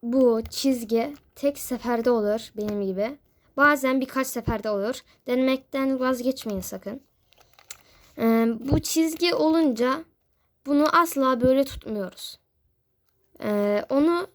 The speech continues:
bir ya-, yani onu, o çizgiyi yan tutuyoruz böyle. Yan şekilde tutuyoruz.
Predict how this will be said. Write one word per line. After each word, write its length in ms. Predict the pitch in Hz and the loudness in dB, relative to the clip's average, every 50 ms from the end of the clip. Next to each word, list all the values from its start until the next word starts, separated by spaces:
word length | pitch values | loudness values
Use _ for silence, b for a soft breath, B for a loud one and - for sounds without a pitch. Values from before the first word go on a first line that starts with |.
| _ - | _ -12
bir 360 | 240 247 302 320 339 - - - - - - - - - | -4 0 0 0 0 0 -4 -10 -16 -20 -20 -20 -14 -10
ya-, 300 | 240 247 240 247 - - | -6 -6 -6 -6 -6 -6
yani 320 | - 226 214 208 202 202 196 - | -6 -4 -4 -4 -4 -4 -6 -2
onu, 340 | - 269 294 320 339 - - b b b b b b b b - | 0 2 2 2 2 -2 -8 b b b b b b b b -8
o 60 | - 302 | -8 -6
çizgiyi 640 | - - 254 226 226 233 277 311 320 294 247 226 | -4 -4 -6 -6 0 2 2 2 2 2 0 2
yan 200 | 254 262 262 269 | 2 4 4 2
tutuyoruz 640 | 269 - - - 208 202 190 190 226 277 - - - - - - | 0 -4 -8 -8 -6 -6 -4 -4 -6 -8 -8 -12 -16 -18 -12 -8
böyle. 400 | 214 214 208 196 185 196 208 277 - - - _ _ _ _ _ _ b b b b b b b | -6 -4 -4 -4 -6 -8 -10 -10 -14 -20 -20 _ _ _ _ _ _ b b b b b b b
Yan 140 | - 262 277 | 2 2 2
şekilde 400 | 285 277 269 247 254 226 208 196 | 2 2 0 -2 0 0 -2 -2
tutuyoruz. 540 | 185 - - - 294 277 269 269 277 285 | -2 -4 -6 0 2 2 4 4 2 0